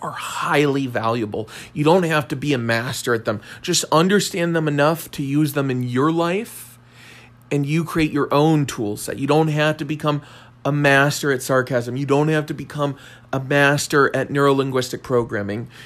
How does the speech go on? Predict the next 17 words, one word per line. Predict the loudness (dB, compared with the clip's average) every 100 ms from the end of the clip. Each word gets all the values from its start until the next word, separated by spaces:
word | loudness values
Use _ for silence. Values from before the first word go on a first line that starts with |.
| -8
You | -6
just | -2 -2
have | -2 -2
to | -2
know | -2 -2
enough | 0 0 0 0
of | -4
them | -2 -2 -4 -14 -20 -20 -20 -20 -20 -16
to | -8 0
get | 0 0
some | -2
new | -2 -2
tools | -2 0 2 2 0
into | -4 -2
your | -2
tool | -2 0 2 2
chest | 0 -4 -2 -4 -8 -12 -14